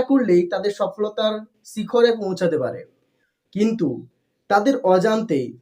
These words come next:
তারা এমন কিছু খারাপ অভ্যাসের মধ্যে লিপ্ত আছে, তারা নিজেকে এতটা পরিমাণে অলসতার মধ্যে এনগেজ রেখেছে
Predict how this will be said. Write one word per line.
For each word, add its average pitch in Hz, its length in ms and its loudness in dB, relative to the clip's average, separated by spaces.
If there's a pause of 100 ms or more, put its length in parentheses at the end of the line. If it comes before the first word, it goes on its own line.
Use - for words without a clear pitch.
(100)
তারা 165 220 2 (360)
এমন 214 180 2 (120)
কিছু 233 160 -6 (120)
খারাপ 180 260 -4 (100)
অভ্যাসের 202 400 -4
মধ্যে 202 240 0
লিপ্ত 160 220 -6 (160)
আছে, 127 200 -8 (460)
তারা 180 260 2 (500)
নিজেকে 254 300 0 (200)
এতটা 226 360 0
পরিমাণে 233 340 4 (160)
অলসতার 226 560 0
মধ্যে 233 180 2 (140)
এনগেজ 175 300 2 (100)
রেখেছে 214 280 4